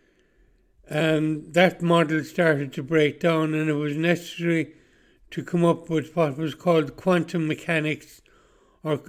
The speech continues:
or, and, and its later edition was quantum field theories. And that was where everything was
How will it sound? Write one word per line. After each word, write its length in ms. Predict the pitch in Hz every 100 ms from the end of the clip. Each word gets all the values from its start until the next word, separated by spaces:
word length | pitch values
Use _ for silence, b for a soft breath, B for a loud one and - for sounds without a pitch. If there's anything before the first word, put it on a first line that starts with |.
| - -
or, 80 | 147
and, 440 | 160 - 160 156 165
and 180 | 180
its 320 | 151 156 135 170
later 520 | 165 175 156 175 170
edition 540 | 156 151 147 - 151
was 140 | 151 127
quantum 680 | - 165 139 - 151 135 b b b _
field 380 | - 208 196 185
theories. 560 | 185 160 139 127 107 - b b b b
And 160 | 165 170
that 180 | 196 196
was 300 | 196 170 -
where 280 | 185 175 170
everything 680 | 180 175 180 202 185 175 - b b b b _ _ _ -
was 580 | 156 170 165 143 131